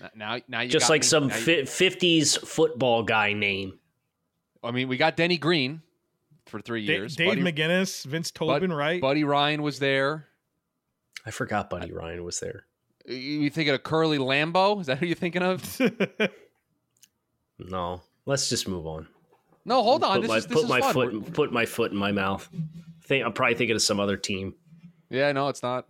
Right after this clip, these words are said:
Speaker 3: They had Dave
Speaker 1: Pat-,
Speaker 3: Brown as their quarterback for a while. Maybe that's
Speaker 1: Patty
Speaker 3: what you're thinking of.
Speaker 1: Driscoll, the first head coach in Cardinals history, in
Speaker 3: Oh,
Speaker 1: nineteen twenty,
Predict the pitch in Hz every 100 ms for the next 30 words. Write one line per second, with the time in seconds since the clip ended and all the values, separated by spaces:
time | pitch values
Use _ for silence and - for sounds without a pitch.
0 | _ _ _ - 214 170 180 190 196 160
1 | 185 180 135 135 - 185 220 143 120 -
2 | 117 113 110 110 123 127 165 208 175 165
3 | 226 - 220 220 - 151 175 175 185 156
4 | 175 170 170 147 135 - 156 160 143 185
5 | - 143 117 131 104 147 - 151 151